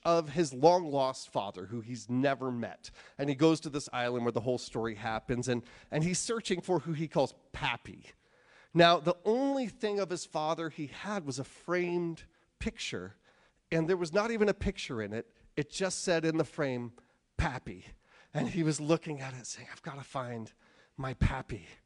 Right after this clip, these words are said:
Right? And so, so he was in search. He was longing for relationship with someone who he had never met, who had never spoken, this unknown and silent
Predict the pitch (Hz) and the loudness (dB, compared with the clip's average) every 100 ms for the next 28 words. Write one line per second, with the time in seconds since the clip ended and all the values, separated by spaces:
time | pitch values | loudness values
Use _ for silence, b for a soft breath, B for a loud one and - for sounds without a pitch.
0 | b b b b b 135 151 165 190 170 | b b b b b 2 2 2 0 2
1 | - 185 226 294 294 247 220 190 - 147 | 2 0 2 2 4 4 4 2 -2 0
2 | 143 139 - 226 226 175 170 214 240 220 | 0 -2 -4 0 0 2 4 4 4 2
3 | 214 208 190 185 170 170 - 156 170 - | 0 0 2 2 2 -2 -6 -6 -6 -2
4 | 151 - 175 170 175 175 B B - 160 | -4 -2 -2 4 4 4 B B 0 2
5 | 156 131 127 151 180 202 180 120 127 - | 4 2 4 4 2 0 2 0 0 -8
6 | B B - 131 139 135 156 190 196 190 | B B -4 0 2 2 4 2 0 -4
7 | - - 120 110 - 95 101 B - 147 | -8 -2 0 0 -4 -10 -12 B 0 0
8 | - - 180 202 185 131 123 120 120 123 | 0 4 4 4 6 6 6 2 -2 -8
9 | _ b _ 143 143 - 165 156 135 90 | _ b _ -6 -4 -6 -4 -4 -4 -6
10 | 80 - | -10 -18